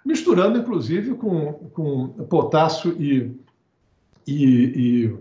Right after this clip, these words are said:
e, e fosfato, ah, da necessidade, você tem, ah, aí, ah, o, o, o frete de ir e vir. A questão do minério, o banco colocou muito claramente o projeto de D R I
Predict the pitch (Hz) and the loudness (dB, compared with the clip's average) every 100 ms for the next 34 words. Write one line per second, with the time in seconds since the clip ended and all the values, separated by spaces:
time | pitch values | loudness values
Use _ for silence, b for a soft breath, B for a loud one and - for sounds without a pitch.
0 | - b b _ _ - 135 147 - 160 | -14 b b _ _ -6 -2 0 0 0
1 | - 156 160 165 - b b b - 165 | 0 0 0 -2 -10 b b b -10 -4
2 | 143 139 160 139 156 156 151 156 - 117 | -4 -4 -6 -2 0 0 -4 -6 -10 -6
3 | 151 156 175 180 170 160 156 135 139 131 | -4 -4 -6 -4 -2 -2 -4 -4 -2 -2
4 | 156 151 139 143 147 131 - 165 127 113 | -2 -2 -2 -2 -4 -6 -6 -2 0 -2
5 | B B B - 147 131 113 160 151 147 | B B B -2 2 2 2 2 2 0
6 | 117 147 160 170 165 151 117 113 - _ | -2 0 2 2 0 -2 -2 -6 -12 _
7 | b b b b b _ 254 269 277 - | b b b b b _ 0 2 0 0
8 | 302 285 254 185 196 175 127 - - _ | -4 0 0 2 2 2 -2 -10 -20 _
9 | _ 190 151 240 247 214 226 190 208 202 | _ -6 0 0 0 -2 0 0 -2 -4
10 | 226 208 190 175 139 175 214 240 - 226 | -6 -2 0 0 0 -2 -2 -2 -4 -2
11 | 180 208 180 175 165 165 160 165 143 156 | -2 0 2 2 2 2 2 -2 -4 -4
12 | 147 127 151 143 143 131 170 240 B | -4 -2 -2 0 0 2 2 0 B